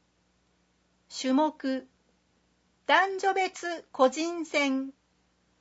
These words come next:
試合方法、予選リーグ、決勝トーナメント戦で行います。参加資格、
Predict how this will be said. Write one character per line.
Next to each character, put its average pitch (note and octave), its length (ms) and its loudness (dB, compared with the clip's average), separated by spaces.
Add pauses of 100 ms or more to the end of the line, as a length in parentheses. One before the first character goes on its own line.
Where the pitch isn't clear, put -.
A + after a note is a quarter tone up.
(1000)
試 D4+ 300 -4
合 G4 260 4
方 E4 320 4
法、 F3 500 -4 (1040)
予 C4+ 140 4
選 G4+ 400 -2
リ F#4+ 280 0
ー G#3 40 -6
グ、 F3+ 280 -8 (500)
決 D4 420 -4
勝 G4 220 4
ト F#4+ 200 4
ー F#4+ 40 4
ナ F#4 160 4
メ F#4 160 0
ン F4+ 100 -8
ト F4+ 140 -2
戦 D#4+ 340 -2
で C#4+ 200 0
行 A#3 300 -2
い A3 260 -4
ま G3 200 -10
す。 - 300 -20 (1300)
参 E4 380 -4
加 E4 160 2
資 - 180 -10
格、 A3+ 440 -6